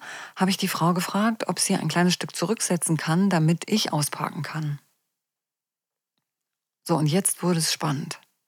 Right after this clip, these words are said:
Die Frau hat nämlich nicht gesagt, "Ja klar, mach ich, tut mir leid", sondern sie hat gesagt, "Ich bin jetzt am Ausladen." Und dann hat sie gesagt,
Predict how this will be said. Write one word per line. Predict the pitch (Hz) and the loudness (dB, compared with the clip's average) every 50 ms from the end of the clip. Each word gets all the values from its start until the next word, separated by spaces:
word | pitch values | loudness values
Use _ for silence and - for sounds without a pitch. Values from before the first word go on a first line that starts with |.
| _ _ - - - _ _ _ _ _ _ _ _ _ _ _ _ - | _ _ -20 -20 -20 _ _ _ _ _ _ _ _ _ _ _ _ -4
Die | 175 165 | -2 -2
Frau | - 190 190 190 | 2 2 4 4
hat | 180 185 - | 4 4 4
nämlich | 175 170 170 165 151 | 4 4 4 4 4
nicht | 180 208 226 - - | 4 4 4 2 0
gesagt, | 175 151 160 156 170 - - | 2 2 2 2 2 0 0
"Ja | 175 | 0
klar, | 160 - 190 185 175 | 0 2 4 4 4
mach | 156 175 214 - | 6 4 4 2
ich, | 175 180 202 - - - | 2 2 2 0 -4 -6
tut | - - - | -6 -2 0
mir | 170 | 2
leid", | 151 165 196 202 165 170 196 214 - - - _ _ _ _ _ _ _ | 4 4 4 4 4 4 4 2 0 -4 -12 _ _ _ _ _ _ _
sondern | - 147 170 170 180 190 196 202 220 233 240 269 - - - - - - - - _ _ _ | -2 2 4 4 6 6 6 6 6 4 4 2 0 -6 -16 -20 -20 -20 -20 -20 _ _ _
sie | - - - 165 170 | -8 -2 2 4 4
hat | 202 240 - - | 4 2 0 -2
gesagt, | - 156 143 135 180 220 202 151 160 190 240 - - - - - - _ _ _ _ _ _ _ _ _ _ _ | -6 -4 0 2 4 4 4 4 4 4 2 0 -4 -12 -16 -18 -18 _ _ _ _ _ _ _ _ _ _ _
"Ich | - 170 139 - | -2 -2 0 4
bin | 165 156 | 4 4
jetzt | 147 147 151 - | 6 4 4 4
am | 143 143 | 2 4
Ausladen." | - - 220 220 - - 160 156 156 - - 156 151 143 - _ _ _ _ _ _ _ _ | 4 4 4 2 2 0 -2 -2 -2 -2 -4 -4 -4 -6 -10 _ _ _ _ _ _ _ _
Und | - 160 151 - | 0 0 2 4
dann | 180 247 294 247 | 6 6 6 6
hat | 190 143 | 4 2
sie | - - 143 | 0 -2 -2
gesagt, | 139 156 143 147 147 147 151 196 262 - - - - | -2 -2 -2 0 0 0 2 0 -2 -4 -10 -18 -20